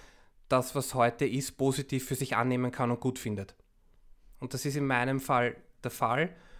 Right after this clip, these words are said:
Von daher sage ich einfach, es ist, wie es ist. Es ist so passiert und es ist gut so.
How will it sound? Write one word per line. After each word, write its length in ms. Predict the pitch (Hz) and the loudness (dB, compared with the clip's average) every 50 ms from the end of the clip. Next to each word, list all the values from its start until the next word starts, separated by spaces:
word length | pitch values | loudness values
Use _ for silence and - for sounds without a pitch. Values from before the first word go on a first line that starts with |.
| - - | -20 -12
Von 180 | - - 135 131 | -4 -2 0 2
daher 300 | 135 123 123 123 139 131 | 2 2 2 2 0 -2
sage 380 | - - 139 120 120 117 131 | 0 2 2 2 2 2 0
ich 280 | 127 127 127 - - - | -2 -2 -4 -6 -8 -4
einfach, 380 | 117 117 123 - - 123 - - - | -4 -4 -2 -2 -4 -4 -4 -4 -8
es 180 | 127 123 - | -8 -6 -4
ist, 220 | 151 143 135 - - | -4 -4 -4 -4 -6
wie 40 | 127 | -6
es 120 | 117 - | -6 -4
ist. 360 | - 143 196 - - - - - - - - - - - - - _ - - | -2 -2 -2 -2 -4 -12 -16 -20 -20 -20 -20 -20 -20 -20 -20 -20 _ -14 -12
Es 140 | - - - | -10 -6 -6
ist 140 | 139 - | -6 -4
so 80 | - 135 | -4 -6
passiert 360 | - 131 117 - 143 139 - | -4 -4 -4 -2 -2 0 0
und 60 | 151 | 0
es 120 | 139 123 135 | 0 0 -2
ist 140 | 123 - - | -4 -6 -6
gut 220 | - 127 120 - | -8 -8 -8 -6
so. 200 | - 107 104 101 | -8 -8 -8 -10